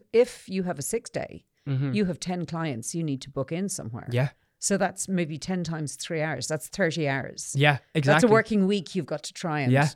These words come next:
Speaker 1: fit in.
Speaker 2: Never mind, you know, when covid hit and you're out for two weeks,
Speaker 1: Yeah.
Speaker 2: where do you put them? You know, or you have people who, like, I had a lot of people that flew over, you know, I had clients from kind of everywhere.
Speaker 1: Yeah.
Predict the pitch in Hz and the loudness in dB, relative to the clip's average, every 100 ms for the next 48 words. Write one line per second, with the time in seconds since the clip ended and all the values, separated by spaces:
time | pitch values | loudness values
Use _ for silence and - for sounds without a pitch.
0 | _ - 175 170 139 110 143 147 139 143 | _ -4 0 0 0 2 2 4 4 4
1 | 135 127 123 117 127 123 123 123 139 123 | 2 2 0 -2 -2 -2 -2 0 0 -2
2 | 117 120 123 127 123 120 147 - - 135 | -2 -4 -4 -4 -4 -2 -4 -6 -10 -4
3 | 131 123 120 - 127 - - - _ _ | 0 0 -2 -2 -6 -6 -12 -18 _ _
4 | _ 127 123 131 131 127 123 120 117 127 | _ -2 0 2 0 0 2 2 0 -4
5 | 123 127 123 120 120 117 117 120 131 123 | -2 -4 -2 -2 0 -2 -2 -2 -2 -2
6 | 120 123 117 113 - 127 175 135 139 117 | -4 -6 -8 -8 -8 -4 -2 -2 -6 -6
7 | 117 120 110 120 131 120 117 - 123 127 | -6 -6 -6 -6 -6 -6 -6 -10 -8 -6
8 | 123 120 156 147 117 156 151 143 | -2 -2 0 -2 -2 -2 -2 -2